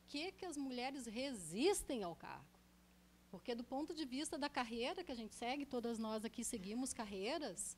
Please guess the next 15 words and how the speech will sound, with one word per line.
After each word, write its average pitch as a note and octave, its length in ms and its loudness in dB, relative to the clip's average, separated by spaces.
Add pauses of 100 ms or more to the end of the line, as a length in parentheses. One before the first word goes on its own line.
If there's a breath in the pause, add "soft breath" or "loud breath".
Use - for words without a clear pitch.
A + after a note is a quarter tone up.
(120)
né, E3+ 140 -12 (100)
acadêmicas G3+ 800 2
dentro C#4+ 480 4
da A#3 100 -4
instituição, G#3+ 840 -4 (320 soft breath)
seria F#4 300 2
natural, F4 560 0 (840)
né? G#3+ 280 2 (600 soft breath)
Então, C#4 520 2
a A3+ 80 0
minha C4+ 200 2
questão E4+ 540 0
é D#4+ 80 0
mais, D4+ 520 0
é, A#3+ 300 2